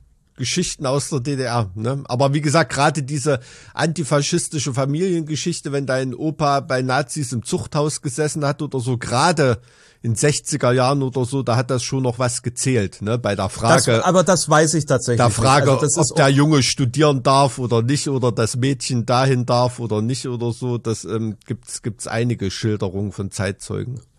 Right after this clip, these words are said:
Speaker 1: Hm.
Speaker 2: Aber mein Vater ist ja später erst studiert.
Speaker 1: Nein, ich, ich sag nur, jetzt so, so, so generell,
Speaker 2: Ja.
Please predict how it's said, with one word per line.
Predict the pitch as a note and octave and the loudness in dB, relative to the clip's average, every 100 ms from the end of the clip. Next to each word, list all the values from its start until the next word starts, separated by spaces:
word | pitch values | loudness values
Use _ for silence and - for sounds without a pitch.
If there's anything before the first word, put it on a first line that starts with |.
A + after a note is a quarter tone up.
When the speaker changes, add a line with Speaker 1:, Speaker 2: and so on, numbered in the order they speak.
| _ _ _ _ _ - | _ _ _ _ _ -8
Speaker 1:
Hm. | A2 | -2
Speaker 2:
Aber | A#2+ B2+ A#2+ | 0 2 2
mein | A#2+ A#2 | 2 0
Vater | - B2 B2+ | 0 0 2
ist | A#2+ - | 0 0
ja | A2+ A2 - | 2 0 -2
später | - - B2 A2 E2+ | -10 -4 0 0 -2
erst | G2 - | -6 -10
studiert. | - - G#2+ | -14 -8 -2
Speaker 1:
Nein, | A#2 D3 F#3+ E3+ | 2 4 4 2
ich, | D#3+ C#3+ | -2 -2
ich | C#3 | 2
sag | E3 E3+ E3+ | 4 4 4
nur, | D3+ A2 E2+ | 4 2 2
jetzt | B2 B2 | -2 0
so, | C3 G#2+ | 0 0
so, | G#2+ G#2 | -2 -6
so | G2 | -4
generell, | G2+ G#2 F#2+ G2 F#2+ | -4 -2 -2 -2 -4
Speaker 2:
Ja. | E2 | -6